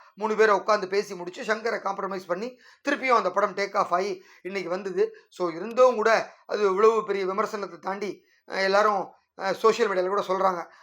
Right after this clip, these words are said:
"அதுக்கு பேசாம பருத்தி மூட்டை குடோன்லயே இருந்திருக்கலாம்" அப்படின்னு. அந்த லெவல்ல ரிசல்ட் ஆகி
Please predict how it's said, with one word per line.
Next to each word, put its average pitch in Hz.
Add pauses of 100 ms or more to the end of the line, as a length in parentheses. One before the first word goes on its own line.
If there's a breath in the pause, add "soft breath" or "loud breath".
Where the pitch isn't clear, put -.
"அதுக்கு 190
பேசாம 202 (320 soft breath)
பருத்தி 208
மூட்டை 196
குடோன்லயே 202
இருந்திருக்கலாம்" 180
அப்படின்னு. 170 (200 loud breath)
அந்த 233
லெவல்ல 220 (260 loud breath)
ரிசல்ட் 214
ஆகி 196